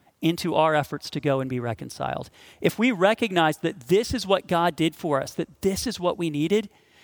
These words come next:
if we have a true sense of the depth of our sin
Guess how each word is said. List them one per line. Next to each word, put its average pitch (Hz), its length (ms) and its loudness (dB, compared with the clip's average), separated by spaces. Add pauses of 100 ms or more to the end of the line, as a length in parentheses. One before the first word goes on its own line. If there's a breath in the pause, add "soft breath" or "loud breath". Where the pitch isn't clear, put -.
(120)
if - 180 -2
we 233 120 2
have 233 160 2
a 139 80 -2
true - 520 -4
sense - 440 -2
of 151 100 -8
the 139 120 -4 (140)
depth 208 380 0
of 156 140 -2
our 143 120 2
sin 135 540 -2